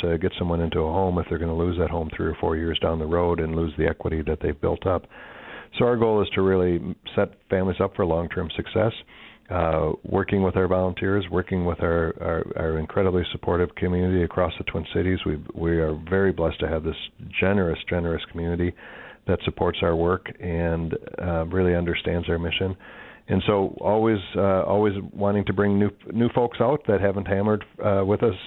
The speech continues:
and no matter what your skill sets are, we have a job for you. Uh, you may think that you don't know how to use a, a, a Zawzaw, but by the end of the day, we can get you, <laughs> we can get you pretty proficient on, on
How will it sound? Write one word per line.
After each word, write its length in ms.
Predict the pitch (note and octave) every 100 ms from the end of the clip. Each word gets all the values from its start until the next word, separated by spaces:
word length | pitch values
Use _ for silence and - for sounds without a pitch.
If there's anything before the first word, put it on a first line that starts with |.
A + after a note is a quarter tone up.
| -
and 160 | F#2
no 60 | F#2
matter 240 | G2 G2
what 180 | G2+ G#2
your 100 | G#2
skill 260 | - A2 G2+
sets 180 | A#2 G#2+
are, 180 | A2+ A#2 - - - _
we 140 | F#2 F#2
have 100 | F2+
a 60 |
job 260 | F2 F#2+ F#2+ -
for 140 | G#2
you. 200 | A#2 A#2+ - _ -
Uh, 220 | F2 E2+
you 260 | F2 - G#2+
may 160 | A#2+
think 220 | A#2 C3
that 160 | B2 A2
you 60 | A2
don't 160 | A2
know 120 | G#2+
how 120 | G2+ G#2
to 60 |
use 240 | G2+ G#2 F#2+
a, 260 | G#2 F#2+ F#2
a, 180 | G2 G2 F2+ - F#2
a 40 | F2+
Zawzaw, 540 | G#2 G#2+ G#2 A#2 A#2+ B2 - - - -
but 140 | - E2+
by 120 | F#2
the 120 | F#2
end 120 | G2+
of 100 | G2+
the 80 | F#2
day, 120 | F#2+
we 140 | F#2+ -
can 180 | - F2+
get 180 | F2+
you, 60 | - - -
<laughs> 180 | B2 -
we 100 | B2
can 160 | B2
get 220 | A2 A2+ A2
you 80 |
pretty 280 | G2+ - A#2+
proficient 600 | A2 G#2+ - G#2 - E2+
on, 320 | F2 E2+ E2+ F2+
on 180 | F#2